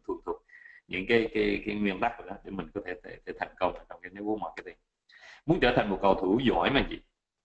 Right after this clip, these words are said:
thì mình xin hỏi mấy anh chị là phải mất bao nhiêu để, để tập dượt? Chắc chắn một thời gian dài mấy anh chị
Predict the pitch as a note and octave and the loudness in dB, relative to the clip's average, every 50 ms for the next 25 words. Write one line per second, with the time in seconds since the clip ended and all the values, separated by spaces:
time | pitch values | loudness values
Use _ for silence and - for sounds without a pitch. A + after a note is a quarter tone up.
0 | _ _ _ _ - - _ _ _ _ _ _ _ _ _ _ _ - G2 F#2 | _ _ _ _ -20 -20 _ _ _ _ _ _ _ _ _ _ _ -10 -6 -4
1 | F2+ - G#2+ G2+ F#2+ F#2 G2 B2 B2 G#2 E2+ E2 E2 E2+ D#2+ - F2 F#2 A2 C3 | -2 2 2 4 6 6 6 6 4 2 2 -2 -6 -6 -8 -8 -4 0 0 0
2 | - - A2 G2+ G#2 G2+ G2 G2 F#2+ F#2 F2+ E2+ E2+ F2+ F#2+ - - F2 F#2 - | 2 2 4 4 4 4 2 0 -2 -2 -2 -4 -8 -10 -10 -12 -10 -8 -4 -4
3 | F#2+ - - - - - _ _ _ _ _ _ _ _ _ _ - C3 B2 - | -4 -4 -6 -14 -16 -16 _ _ _ _ _ _ _ _ _ _ -2 -2 0 2
4 | C3 B2+ B2+ A2 - - F2 E2 D#2+ E2+ E2+ E2+ F2 E2+ D2+ D2 D2 D#2+ E2 D#2 | 0 0 0 -2 -10 -8 -10 -8 -8 -6 -6 -4 -4 -4 -4 -6 -8 -10 -10 -10
5 | C#2+ | -12